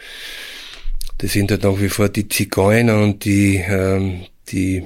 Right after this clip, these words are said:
Messerstecher und wie gesagt, was ich eben, was ich vorher erzählt hab, der erste Verdacht war, dass ich selbst war,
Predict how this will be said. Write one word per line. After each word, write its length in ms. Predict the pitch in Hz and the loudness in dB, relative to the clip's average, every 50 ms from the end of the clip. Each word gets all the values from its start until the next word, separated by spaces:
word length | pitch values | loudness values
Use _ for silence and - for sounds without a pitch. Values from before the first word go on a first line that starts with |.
| - | -4
Messerstecher 880 | 90 90 92 98 - - 113 104 - - - 92 98 - - - 104 101 | -2 0 0 0 0 -2 -2 -2 -2 -2 -2 -2 -2 -2 -2 -2 0 0
und 160 | 98 98 - 107 | 0 0 -2 -4
wie 60 | 104 | -8
gesagt, 300 | - - 107 - - - | -6 -6 -6 -6 -4 -6
was 120 | 95 95 98 | -4 -4 -2
ich 140 | 92 - | -2 -2
eben, 260 | - 98 98 98 104 - - - - - - | 0 0 0 0 -2 -6 -10 -12 -12 -10 -8
was 120 | 95 95 | -6 -6
ich 80 | 95 - | -6 -4
vorher 380 | - 95 98 98 98 104 - | -4 -2 0 0 0 0 -2
erzählt 420 | - - - - - 90 95 - - | -6 -8 -8 -4 -2 -2 -2 0 -2
hab, 160 | 101 - - - - - - - - - - | -4 -4 -4 -10 -14 -14 -14 -14 -16 -4 0
der 80 | - 95 | 0 2
erste 320 | 92 95 101 - - 117 | 4 2 2 2 2 0
Verdacht 640 | 104 - 107 101 - 107 92 101 - - - - 101 | 2 2 0 2 2 2 2 2 0 -2 -6 0 2
war, 200 | 98 98 98 95 | 2 2 2 2
dass 240 | 98 - 95 - - | 0 -2 -4 -4 -4
ich 100 | 90 - | -6 -2
selbst 340 | - 110 - - - - - | 0 -2 -2 -2 -6 -8 -6
war, 220 | 50 50 - - | -4 -4 -4 -6